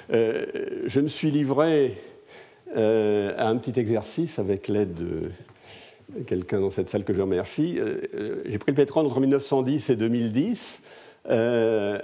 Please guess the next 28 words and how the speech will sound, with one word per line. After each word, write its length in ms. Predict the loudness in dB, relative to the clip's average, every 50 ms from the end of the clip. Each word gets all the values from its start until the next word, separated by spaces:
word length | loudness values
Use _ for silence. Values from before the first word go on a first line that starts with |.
| -6 -6 -6 -8 -12 -10 -4
et 160 | -2 0 2
j'ai 140 | 2 2 2
regardé 420 | 4 4 4 2 4 2 0 0
sur 260 | 0 -2 0 0 2 4
les, 260 | 4 4 4 2 2
les, 220 | 0 0 0 0
les 220 | 0 0 0 0 -2
statistiques 560 | -2 -6 -6 -6 -6 -8 -6 -6 -6 -6 -4
de 100 | -2 -2
la, 360 | 0 0 0 0 -2 -2 -4
euh, 280 | -4 -4 -4 -4 -6 -6
Standard 540 | -8 -8 -4 -2 0 0 0 0 0 0
Oil, 300 | 0 0 0 0 -4 -6 -10 -14 -18 -20 -20 -20 -20 _ -8 -4
euh, 840 | -2 0 2 2 2 2 2 2 2 2 2 2 0 0 -2 -2 -4 -2
quelle 160 | 0 0 0 0
était 220 | 0 0 2 2
la 120 | 4 4
hausse 300 | 2 2 2 0 0 0
en 140 | 0 0 0
prix 240 | 0 0 2 2 2
réel. 320 | 2 0 0 0 0 0
Ils 140 | -2 -2 -2
ont 60 | -4
des 80 | -4 -4
statistiques 540 | -6 -6 -6 -4 -6 -6 -6 -8 -6 -4 -4
en 80 | -4
prix 220 | -4 -2 -4 -4 -4
réel. 460 | -4 -6 -8 -10 -10 -10 -10 -10